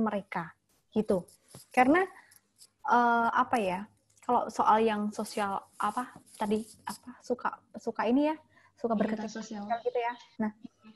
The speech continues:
Speaker 1: nggak masalah kok kalau misalnya teman-teman atau followers itu ngatain pansos atau seperti apa. Karena ya kalau kita tidak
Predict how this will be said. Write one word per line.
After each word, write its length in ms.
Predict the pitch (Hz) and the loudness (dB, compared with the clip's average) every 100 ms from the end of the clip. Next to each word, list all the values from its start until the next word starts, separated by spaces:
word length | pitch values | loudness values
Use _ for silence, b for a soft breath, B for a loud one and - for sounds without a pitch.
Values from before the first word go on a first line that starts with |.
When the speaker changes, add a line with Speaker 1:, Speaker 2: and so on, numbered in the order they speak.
| _ | _
Speaker 1:
nggak 160 | 247 247 | 4 6
masalah 400 | 285 339 339 349 - | 6 2 0 -2 -4
kok 240 | - - | -6 0
kalau 160 | 254 240 | 2 4
misalnya 400 | 240 240 233 233 | 4 2 0 0
teman-teman 480 | 226 226 226 226 | 0 0 0 0
atau 240 | 226 233 220 | -2 -2 -2
followers 480 | 226 220 214 220 - | 0 0 -2 -2 -4
itu 160 | 233 | -2
ngatain 400 | 220 220 214 220 | -4 -4 -4 -4
pansos 320 | 208 202 220 | -4 -4 -6
atau 240 | - 196 208 | -6 -6 -6
seperti 320 | 214 - - | -6 -8 -6
apa. 400 | 180 170 208 208 _ _ _ _ - | -6 -6 -8 -8 _ _ _ _ -2
Karena 320 | 254 285 403 - _ - | 0 0 -2 -8 _ 2
ya 320 | 226 208 202 - | 4 6 2 2
kalau 240 | 233 233 | 2 2
kita 240 | 262 254 | 2 2
tidak 320 | 247 220 202 | 2 2 0